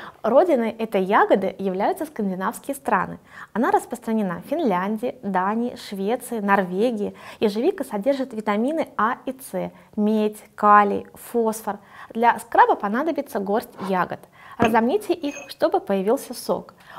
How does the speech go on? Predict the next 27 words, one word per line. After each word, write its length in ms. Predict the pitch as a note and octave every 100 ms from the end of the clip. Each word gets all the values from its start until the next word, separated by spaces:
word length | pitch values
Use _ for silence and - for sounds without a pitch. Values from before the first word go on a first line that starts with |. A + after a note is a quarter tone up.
| -
Он 180 | D#4+ G#4+
невероятно 580 | A#3+ A3+ A3 G#3 D#4 E4
полезен 420 | - G3+ G3+ A3
для 180 | A3 A3+
кожи, 440 | A#3 A#3 F#3 E3+ - - -
так 100 | -
как 160 | G3 -
содержит 460 | F3+ B3 E4+ F4
органические 640 | A3+ G3 G3 G#3+ - - A3
кислоты: 560 | C#4+ - F#3 D#3+ - _ - -
яблочную, 800 | F#3+ A3 A3+ A3+ A3+ - A3 G#3+
винную, 580 | G#3+ G3+ G#3 G3+ F#3+ F#3+
салициловую, 1000 | - C#4 D4 - - G3 G3 F#3+ F#3 F3+ -
лимонную. 800 | - C#4 B3+ G3+ G3 F3+ F3 E3+ - - - -
При 80 |
желании 560 | B3+ B3 E4 A#4 E4+ A#3 - -
можно 260 | F#4 G#4
добавить 440 | A#3 G3 A#3+ E4 -
столовую 460 | G#3 C4+ E4+ G#3
ложку 360 | G3 C#4+ - A3
молотого 460 | A3 C4+ C4 G#3+
кофе, 400 | G#3 - E3+ F3
так 340 | G3 E4+ G#4+ -
абразивный 580 | - A3 A3 A3 G3+ G3
эффект 300 | G#3 - F#4
будет 340 | G#3 C4+ C#4 -
сильнее. 600 | - G3 E3+ D#3+ - F3